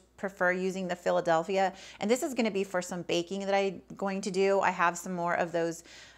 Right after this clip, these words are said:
um, keto, the Maui Keto Treats packages, like, baked cookie mixes,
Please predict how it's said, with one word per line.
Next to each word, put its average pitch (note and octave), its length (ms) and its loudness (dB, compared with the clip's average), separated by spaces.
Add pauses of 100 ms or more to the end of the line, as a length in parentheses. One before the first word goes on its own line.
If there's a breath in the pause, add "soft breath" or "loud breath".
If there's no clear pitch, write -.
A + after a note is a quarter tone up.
um, E3 400 -4 (200)
keto, F3+ 800 2 (320 soft breath)
the E3+ 480 4
Maui F#3 400 4
Keto G3 380 0
Treats G3+ 640 -4 (100)
packages, F#3+ 560 0
like, E3+ 260 0
baked F3 300 -2
cookie G3+ 260 -4
mixes, A3+ 580 0